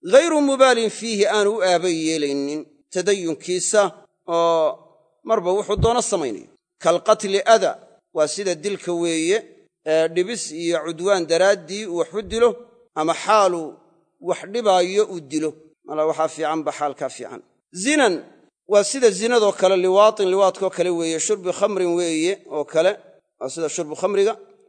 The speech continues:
"Fambida", tuur buu ku yidhi, waa iska tamaamul bayt. "Wa sirqatin ghasbin", waa sida tuugada weeye,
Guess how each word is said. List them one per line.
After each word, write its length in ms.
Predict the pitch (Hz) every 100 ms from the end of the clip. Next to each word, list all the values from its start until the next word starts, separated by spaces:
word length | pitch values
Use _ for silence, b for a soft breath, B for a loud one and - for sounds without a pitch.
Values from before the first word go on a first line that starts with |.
| _ _
"Fambida", 560 | 170 156 160 202 208 147 - - _ _
tuur 220 | - 233 190
buu 140 | 160
ku 160 | 151 160
yidhi, 260 | 156 170 220 - _ _ _
waa 100 | 151
iska 200 | 135 196
tamaamul 380 | - 151 151 151
bayt. 320 | 190 214 - - _ _ -
"Wa 160 | 170
sirqatin 760 | 156 - 240 240 185 170 190 160 160
ghasbin", 600 | 185 196 - 120 156 143 139 _ _ _
waa 140 | 165 156
sida 300 | - 202 170
tuugada 640 | - 180 180 180 214 170
weeye, 400 | 156 151 156